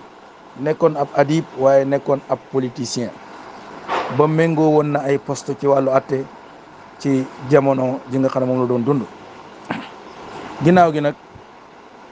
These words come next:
ba mu ca nekkee lu mat ay fukki at ak nangam wala fukki at, mu gént gis ak, mu gént ca gént ga. Ginnaaw géntam googa nag la bàyyi lépp loo xam ne dafa jëm ci politique,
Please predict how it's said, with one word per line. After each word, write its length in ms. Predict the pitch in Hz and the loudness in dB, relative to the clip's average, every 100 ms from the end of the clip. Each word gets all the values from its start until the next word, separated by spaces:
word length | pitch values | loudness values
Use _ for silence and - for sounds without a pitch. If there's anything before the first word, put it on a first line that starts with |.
| - | -4
ba 120 | 143 | 2
mu 60 | 160 | 4
ca 80 | 170 | 4
nekkee 260 | 160 156 156 | 2 4 2
lu 80 | 147 | 4
mat 140 | 147 | 2
ay 100 | 147 | 2
fukki 240 | 143 - | -4 0
at 120 | 147 147 | 0 0
ak 80 | - | -2
nangam 320 | 143 143 131 135 | -2 0 2 2
wala 140 | 135 | 2
fukki 260 | 127 - 147 | 0 0 2
at, 100 | 123 - - - - - - - - | 2 -2 -20 -20 -20 -20 -20 -20 -8
mu 100 | 139 139 | -6 0
gént 160 | 151 143 | 0 2
gis 140 | 131 135 | 0 0
ak, 140 | 151 117 - - - - - | -2 -4 -8 -18 -18 -14 -2
mu 100 | 147 135 | -2 4
gént 280 | 165 165 135 151 - - - - | 6 4 0 -4 -6 -12 -20 -10
ca 60 | 147 131 | -8 -2
gént 180 | 151 139 | -2 0
ga. 160 | 139 135 151 - - - - - - - - - - - - - - - - - | 0 0 0 -10 -20 -20 -20 -20 -20 -20 -20 -20 -20 -18 -16 -16 -14 -14 -12 0
Ginnaaw 300 | 151 156 151 | 4 6 6
géntam 360 | 139 143 131 135 | 2 -2 -2 0
googa 240 | 139 139 | 2 2
nag 160 | 135 123 | 0 0
la 140 | 131 | 0
bàyyi 340 | 127 131 127 127 | 2 4 4 2
lépp 220 | 139 - | 0 0
loo 160 | 139 | 0
xam 140 | 131 127 | 0 -2
ne 120 | 127 | -2
dafa 160 | 123 120 | -2 -2
jëm 180 | 123 | -4
ci 80 | 120 | -6
politique, 380 | 113 131 123 123 | -2 -2 0 -2